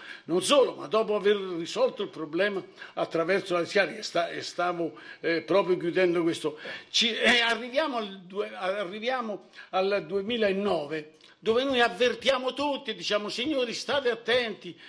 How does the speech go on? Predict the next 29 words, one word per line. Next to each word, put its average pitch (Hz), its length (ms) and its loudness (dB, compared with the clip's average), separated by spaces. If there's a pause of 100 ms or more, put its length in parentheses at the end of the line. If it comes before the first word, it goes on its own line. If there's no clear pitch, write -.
(140)
perché 208 280 -2
Malagrotta 233 600 2
è - 20 2
in 220 80 -4
esaurimento, 214 720 -4
la 208 140 -2
vostra 262 340 2
fortuna, 226 800 -4
la 190 100 -2
vostra 254 340 4
salvezza 214 440 -8
sta 226 200 -8
per 208 220 -8
terminare". 196 920 -6 (500)
Perché 247 320 0
ho 277 80 6
scritto 254 880 -2 (300)
a, 208 260 -2
a, 208 400 2
al 202 180 -2
sindaco 196 500 2
Alemanno, 180 540 0
tra 165 140 -6
l'altro 170 420 -2
nel 147 260 -8
duemiladieci, 170 760 -4
ho 165 80 -4
detto: 165 220 -8 (260)
"Attento, 226 920 0